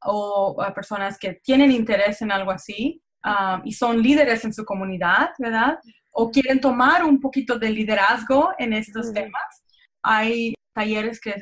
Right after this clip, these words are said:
Speaker 1: se tratan de acerca del bienestar comunitario. Entonces, por parte de Trauma Resource Institute, eso se pueden encontrar.
Speaker 2: Ok, y voy a poner esta información en, en las notas ahí.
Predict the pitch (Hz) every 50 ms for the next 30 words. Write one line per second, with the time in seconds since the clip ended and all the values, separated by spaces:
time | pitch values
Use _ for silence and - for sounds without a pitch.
0 | - - - - 196 202 - 214 208 208 - 214 208 208 196 180 180 - 208 196
1 | - - 196 190 190 196 190 190 185 185 202 190 196 190 190 196 202 - 202 196
2 | 202 - 208 190 190 180 170 - 180 170 170 170 160 156 185 190 _ 190 175 185
3 | 185 180 - 180 175 - - _ _ _ _ _ - 214 214 202 202 - 214 208
4 | 202 208 - 214 202 202 202 196 196 185 190 - - 214 202 208 202 202 214 240
5 | 247 - 277 285 285 - 302 294 302 302 277 - 311 311 311 - - 208 214 -
6 | 220 - - 190 - 196 180 185 185 170 175 - - 165 175 - - - - -
7 | _ _ _ _ _ _ _ _ _ _ _ _ _ _ _ _ - - 320 -
8 | - - 208 175 180 _ _ _ - 233 208 220 214 214 220 220 226 208 196 190
9 | 202 190 - 208 190 - 190 175 175 170 170 - - 185 170 170 165 160 160 165
10 | - - 165 165 165 160 160 - 180 170 160 - 170 165 - - - - - -
11 | -